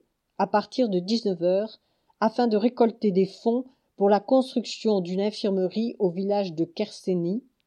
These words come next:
au Sénégal. Lire page neuf, Nanterre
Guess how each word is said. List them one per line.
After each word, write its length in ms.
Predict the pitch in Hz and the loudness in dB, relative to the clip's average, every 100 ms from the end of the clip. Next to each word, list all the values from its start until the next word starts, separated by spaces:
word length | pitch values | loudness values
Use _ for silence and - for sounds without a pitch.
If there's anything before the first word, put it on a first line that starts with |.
| _ _ _ - | _ _ _ -8
au 60 | 190 | -4
Sénégal. 720 | - 226 175 147 127 135 143 _ _ _ _ _ _ _ | 0 2 2 -2 -8 -12 -16 _ _ _ _ _ _ _
Lire 380 | 190 233 233 - _ | 0 2 2 -2 _
page 320 | 202 196 160 175 | 0 2 0 -4
neuf, 560 | 175 220 - - - _ _ _ _ _ _ - | -4 -4 -8 -20 -20 _ _ _ _ _ _ -4
Nanterre 680 | 196 226 226 226 220 202 | 0 0 2 2 2 0